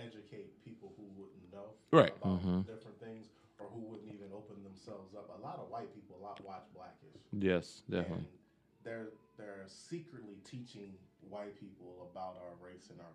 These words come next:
Speaker 1: culture in a healthy way, I think.
Speaker 3: Mm-hmm. Small doses.
Speaker 1: Yeah.
Speaker 3: Small
Speaker 2: Right.
Speaker 3: doses.
Speaker 1: And they don't really f-, feel what's
Speaker 2: Like
Speaker 1: the
Speaker 2: being preached to or something? Or
Speaker 1: Yeah.
Speaker 3: Right. Right.
Speaker 1: Exactly.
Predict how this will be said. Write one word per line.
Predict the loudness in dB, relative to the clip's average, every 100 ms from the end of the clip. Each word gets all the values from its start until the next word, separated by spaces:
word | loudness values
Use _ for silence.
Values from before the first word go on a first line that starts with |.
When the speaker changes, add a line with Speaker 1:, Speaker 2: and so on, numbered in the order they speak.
| -12
Speaker 1:
culture | -12 -12 -16 -16 -16
in | -16
a | -14 -10
healthy | -10 -10 -16 -16
way, | -16
I | -12 0
think. | 2 2
Speaker 3:
Mm-hmm. | 2 0 -2 -6
Small | 6 10 10
doses. | 10 6 4 -6
Speaker 1:
Yeah. | -4 -6 -6 -12 -2
Speaker 3:
Small | 8 8
Speaker 2:
Right. | 8
Speaker 3:
doses. | 2 -2 -4 -4
Speaker 1:
And | -6
they | -8
don't | -6 -6 -6 -12 -20 -20 -12
really | -8 -8 -10
f-, | -16 -20 -20 -20 -20 -20 -10
feel | -6 -6 -8 -12 -18 -20 -20 -18 -18 -18 -20 -20 -20 -20 -20 -20 -20 -20 -20 -14
what's | -2 8
Speaker 2:
Like | 10
Speaker 1:
the | 12
Speaker 2:
being | 12 12
preached | 12 10 12
to | 12
or | 12
something? | 8 6 8
Or | 12 12
Speaker 1:
Yeah. | 10 4 -8 0
Speaker 3:
Right. | 6 8 8 2 -12 -20 _ 6
Right. | 8 8 4 -8
Speaker 1:
Exactly. | -16 -10 -8 -8 -10